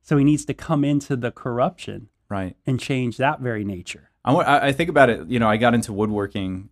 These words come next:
Speaker 2: a couple years ago, and it began with, like, reclamation projects. Like, I would find, like, little pieces of furniture at Goodwill that were, you know, they had some potential, and I would take it home and I would sand it with my wife, and we would repaint it and make it look cute, and then we'd resell it.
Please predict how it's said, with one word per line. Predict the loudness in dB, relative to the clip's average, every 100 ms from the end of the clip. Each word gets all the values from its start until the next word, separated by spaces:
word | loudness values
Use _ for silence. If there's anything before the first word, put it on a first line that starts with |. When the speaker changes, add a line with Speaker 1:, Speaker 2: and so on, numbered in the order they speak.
| -16
Speaker 2:
a |
couple | -4 -4 -2
years | -4 -4 -4
ago, | -4 -4 -6 -8
and | -6 -6
it |
began | -6 -4 0 2 2
with, | 0 -2
like, | -4 -4
reclamation | -4 -4 -4 -4 -4 -6 -6
projects. | -2 0 0 -4 -6 -8
Like, | -12 -10
I |
would | -10
find, | -6 -4 -4
like, | -6 -6
little | -6
pieces | -4 -6 -6
of | -10
furniture | -6 -4 -4 -6 -6
at | -4
Goodwill | -4 -4 -2 0 0 -4 _ _ -4
that | -2
were, | 0 0 2 0 -4 _
you | -4
know, | -2 -2 -4
they | -6
had | 0 0 2
some | -2
potential, | -2 -2 0 0 0
and | -2
I | -2
would | -4
take | -6 -6
it | -4
home | -2 -2
and | -4
I | -6
would | -4
sand | -2 0 0
it | 0
with | -4 -6
my | -4
wife, | 0 2 2 0 -4
and | -6
we |
would | -6 -4
repaint | -4 -2 -2 -2 -2
it |
and | -4
make | -6 -6
it | -8
look | -10
cute, | -6 -4 -4
and | -4
then | -6
we'd | -6 -6
resell | -6 -4 -2 -2
it. | -2 -4